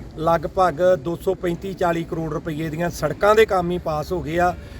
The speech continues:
ਉਸੇ ਤਰ੍ਹਾਂ ਹੀ, ਅਹ, ਜਿਹੜੀਆਂ ਅੱਠ ਗਰਾਊਂਡਾਂ, ਅਹ, ਪਹਿਲਾਂ ਆਪਾਂ ਜਿਹੜੀਆਂ ਬਣਾਉਂਦੇ ਹਾਂ ਸੱਤਰ ਅੱਸੀ ਪਰਸੈਂਟ,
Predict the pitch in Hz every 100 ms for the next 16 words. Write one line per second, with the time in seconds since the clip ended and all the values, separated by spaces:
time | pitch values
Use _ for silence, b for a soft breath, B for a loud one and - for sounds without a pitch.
0 | B 196 190 226 208 190 190 185 - -
1 | - - - 165 160 156 180 185 185 180
2 | 175 180 180 185 185 175 185 180 175 -
3 | 151 147 160 180 208 208 190 185 175 185
4 | 185 180 175 156 - - 139 151 151 151
5 | 180 180 175 165 156 175 160 170 156 -
6 | 170 160 180